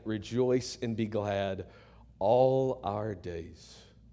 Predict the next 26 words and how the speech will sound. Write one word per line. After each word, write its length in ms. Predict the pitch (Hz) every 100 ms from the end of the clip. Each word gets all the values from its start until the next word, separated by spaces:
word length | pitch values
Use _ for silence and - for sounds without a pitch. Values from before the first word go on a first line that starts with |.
| - - - - - - - - - - -
You 100 | 151
know, 80 |
I 60 | 139
truly 340 | - 175 175
believe 580 | 151 131 135 147 151 147
in 140 | - 127
the 80 |
church 280 | 120 143 -
today 240 | 127 110 113
that 180 | 104 -
that's 300 | 117 98 -
the 140 | 107
secret 600 | - - 120 - 107 82
weapon 480 | 95 92 101 87 80 -
of 180 | 101 92
ministry. 480 | 95 87 - - 120 - - - - - - - - - - - - - - - - - - - - - -
It's 80 |
a 60 | 117
secret 500 | - - 185 147 110
weapon 400 | 117 127 127 104
for 200 | - 131
the 100 | 104
church 380 | - 120 - -
today. 320 | 104 95 95
Really 220 | 147 208
for 280 | - 160